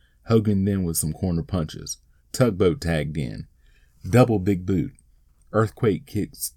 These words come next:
Tugboat on the charge. Tugboat down, choking Tugboat on the ropes. They then choke Tugboat with the tag ropes. Earthquake hits the elbow on Tugboat, but Hogan makes the save. Bravo tagged in. Double team on Tugboat.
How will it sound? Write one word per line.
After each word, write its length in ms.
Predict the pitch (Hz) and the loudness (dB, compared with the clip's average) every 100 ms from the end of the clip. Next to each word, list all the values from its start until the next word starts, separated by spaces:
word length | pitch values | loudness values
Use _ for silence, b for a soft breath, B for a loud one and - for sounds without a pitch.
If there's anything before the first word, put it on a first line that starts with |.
| - | -6
Tugboat 480 | 113 107 92 95 87 | 0 0 2 0 0
on 160 | - 87 | -2 -2
the 80 | 82 | -2
charge. 580 | - 95 73 55 - - _ _ _ - | 0 0 0 -4 -12 -20 _ _ _ -6
Tugboat 480 | - 110 92 85 - | 0 0 2 0 0
down, 340 | 85 67 - - _ _ - | -4 -4 -8 -18 _ _ -12
choking 400 | - 113 - 95 | 2 2 4 -4
Tugboat 440 | 95 104 101 95 | -2 -2 0 0
on 140 | 87 87 | 0 -2
the 80 | 82 | 0
ropes. 460 | 90 69 - - _ _ _ _ _ | 0 -2 -6 -20 _ _ _ _ _
They 160 | 95 92 | 0 2
then 240 | 107 113 | 4 4
choke 400 | - - 147 - | 2 6 6 4
Tugboat 560 | - 92 85 85 85 78 | -4 -4 -2 0 -2 -2
with 140 | 90 | -8
the 80 | 80 | -8
tag 340 | - 90 80 | -2 0 0
ropes. 400 | 78 71 - - - _ _ - | -4 -6 -8 -16 -18 _ _ -2
Earthquake 460 | 113 - 113 101 | -2 0 0 0
hits 320 | 87 101 - | 0 -2 0
the 120 | - 73 | -2 0
elbow 360 | 107 107 104 | 0 2 2
on 160 | 92 87 | 2 -2
Tugboat, 560 | 107 101 85 82 73 - _ _ - | 0 -2 0 -2 -2 -8 _ _ -6
but 100 | 80 | 2
Hogan 340 | 113 104 87 | 4 8 6
makes 220 | 90 82 | 6 0
the 120 | - 76 | -4 -2
save. 440 | 87 67 53 - _ _ _ _ | -2 -2 -6 -16 _ _ _ _
Bravo 400 | - 101 90 87 | 2 4 4 2
tagged 420 | 73 87 80 69 80 | 0 0 -2 -2 -4
in. 300 | 65 - - _ _ | -6 -8 -18 _ _
Double 280 | - 120 113 | 2 4 4
team 360 | - 113 98 92 | 2 2 2 2
on 160 | 85 | 0
Tugboat. 680 | 85 95 85 80 64 - - | -2 -2 -2 -2 -6 -8 -20